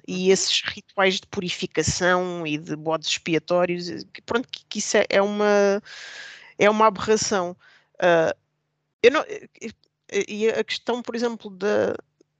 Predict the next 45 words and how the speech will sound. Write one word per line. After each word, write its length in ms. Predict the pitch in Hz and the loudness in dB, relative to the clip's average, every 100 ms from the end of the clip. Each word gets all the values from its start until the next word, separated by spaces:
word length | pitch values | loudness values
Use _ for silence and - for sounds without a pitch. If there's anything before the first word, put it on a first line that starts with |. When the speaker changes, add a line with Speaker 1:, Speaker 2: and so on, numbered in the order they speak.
| _ _ _ _ | _ _ _ _
Speaker 1:
da 100 | 196 | -2
universidade, 640 | 190 196 202 - - 180 202 | -2 -2 -6 -4 -4 -4 -4
não, 160 | 214 202 - | -6 -6 -6
não 180 | 175 | -6
sei 240 | 175 190 170 | -2 0 0
quando 240 | - 180 | -2 -2
é 60 | 165 | -2
que 100 | - | -4
começou 460 | - 170 - - - | -14 -14 -10 -8 -6
estas 320 | - 156 - | -6 -6 -6
cenas 380 | 156 151 165 160 | -6 -8 -12 -8
na, 320 | 165 156 - _ _ - | -6 -6 -6 _ _ -10
nas 300 | 190 185 185 | -2 0 2
universidades 720 | 190 190 - 226 226 214 220 | 2 2 2 6 6 6 2
americanas, 640 | 220 233 - 202 180 175 | 2 2 2 0 0 -6
mas 300 | 208 233 233 | -4 -2 0
eu, 100 | 247 | -2
Speaker 2:
Acho 100 | 123 | -4
Speaker 1:
tipo, 140 | 220 | -10
Speaker 2:
que 60 | 190 | -10
já 160 | 117 95 | -12 -12
começaram 560 | 113 104 - 92 98 | -18 -18 -16 -16 -14
há 40 | 101 | -14
bastante 420 | 104 - 107 101 - | -16 -14 -16 -18 -20
tempo, 220 | 92 _ | -20 _
Speaker 1:
pronto, 220 | 208 185 175 | 0 0 -2
Speaker 2:
sim. 120 | 175 | -16
Speaker 1:
mas 280 | 175 202 220 | -10 -8 -8
de 100 | 214 | -12
facto 540 | - 220 220 - 220 202 _ | -4 -2 -2 -10 -12 -12 _
uma 160 | 202 202 | -16 -14
pessoa 340 | - - 202 | -12 -6 -4
lê 100 | 185 | -2
isto 380 | 180 185 208 - | -4 -4 -10 -12
e 40 | 202 | -12
pensa, 320 | 180 160 - | -12 -12 -14
"Epá, 260 | - 156 | -10 -8
o 120 | 120 127 | -8 -10
Philip 420 | - 147 143 - | -14 -12 -12 -8
Roth 240 | 156 160 165 | -6 -4 -8
aqui 220 | - 170 | -6 -4
já 140 | 190 | -2
estava 280 | 185 190 202 | 0 -2 -2
mesmo, 320 | 196 202 214 | -2 -4 -6
tipo, 680 | 214 226 - 233 240 247 247 | -8 -8 -6 -4 -2 0 2